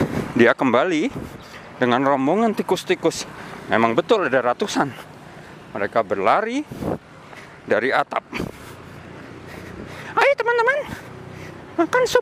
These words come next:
Speaker 2: buatanku.
Speaker 1: Tidak lama kemudian,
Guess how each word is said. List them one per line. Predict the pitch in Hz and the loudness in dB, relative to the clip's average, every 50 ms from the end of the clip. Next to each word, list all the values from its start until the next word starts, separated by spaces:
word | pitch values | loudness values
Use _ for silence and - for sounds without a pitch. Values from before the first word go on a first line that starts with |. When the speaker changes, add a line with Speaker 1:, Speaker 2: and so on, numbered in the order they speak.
| - - | 4 4
Speaker 2:
buatanku. | 370 403 403 - 403 349 359 - 359 359 - - - - - - - - - - - - - - - - - - - - - - - - - - - - - - - - - - - - - - - - - | 4 4 4 4 2 2 4 4 4 4 4 2 -8 -12 -10 -10 -10 -10 -10 -10 -10 -12 -12 -12 -12 -12 -12 -12 -12 -12 -12 -12 -10 -10 -10 -10 -10 -12 -10 -10 -10 -10 -10 -10 -12 -12 -12 -12 -4 0 4
Speaker 1:
Tidak | 107 98 98 90 101 | 6 6 6 6 6
lama | 101 117 127 143 | 4 4 4 4
kemudian, | 151 143 165 156 175 160 160 180 190 214 262 | 2 2 2 2 2 4 4 4 4 4 0